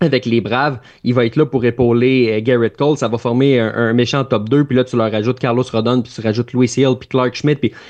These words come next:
et je trouve que ça leur fait vraiment, vraiment, vraiment une belle rotation. Je suis intéressé parce que je vois des, des Yankees, on dirait que dans la Ligue américaine, le portrait est un petit peu plus ouvert aussi, là, il y a pas nécessairement cette super puissance-là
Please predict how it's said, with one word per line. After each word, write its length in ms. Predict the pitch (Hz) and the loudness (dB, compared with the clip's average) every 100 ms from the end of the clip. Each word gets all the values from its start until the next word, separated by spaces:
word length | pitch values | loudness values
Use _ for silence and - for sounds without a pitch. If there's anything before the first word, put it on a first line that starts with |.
| - - | -12 -10
et 140 | 113 107 | -10 -10
je 80 | - | -2
trouve 160 | 175 | -2
que 140 | 175 127 | 0 -2
ça 100 | 127 | 0
leur 140 | 117 | 0
fait 120 | 117 117 | 0 -2
vraiment, 420 | 110 131 143 147 | 0 0 0 0
vraiment, 380 | 120 117 120 120 | -2 -2 0 -2
vraiment 340 | 110 117 120 | -2 0 0
une 140 | 117 | 0
belle 160 | 113 117 | 0 0
rotation. 580 | 107 104 101 - 135 156 - - - | 0 -2 -4 -2 -2 -2 -6 -20 -14
Je 80 | - | -4
suis 80 | - | -2
intéressé 520 | 120 170 165 135 - | 0 0 0 0 0
parce 220 | 147 110 | 0 -2
que 140 | - 117 | -2 -2
je 100 | 113 | 0
vois 160 | 135 | -2
des, 260 | 127 123 113 | 2 2 2
des 140 | 117 | 2
Yankees, 640 | 120 113 104 151 170 143 - | 2 0 2 2 2 0 -4
on 120 | 120 | -2
dirait 200 | 120 131 | 0 0
que 60 | 160 | 0
dans 80 | 139 | 0
la 120 | 113 | 0
Ligue 120 | 123 | 2
américaine, 400 | 135 113 - 156 | 0 0 0 2
le 80 | 135 | 0
portrait 400 | - 120 143 151 | -2 -6 -2 0
est 100 | 139 | 0
un 100 | 120 | -2
petit 180 | 117 - | -2 -4
peu 100 | 135 | -4
plus 380 | - 147 127 123 | 0 0 2 0
ouvert 340 | 117 135 120 | 0 0 -2
aussi, 300 | 110 - 156 | -4 -2 2
là, 60 | 131 | 2
il 40 | |
y 40 | |
a 40 | 113 | 2
pas 120 | 139 | 2
nécessairement 400 | 127 - 120 143 | 0 0 -2 -2
cette 180 | 110 - | -4 -10
super 480 | - 135 143 139 135 | -10 -4 -2 -2 -4
puissance-là 680 | 120 110 120 110 123 139 | -8 -4 -4 -2 0 0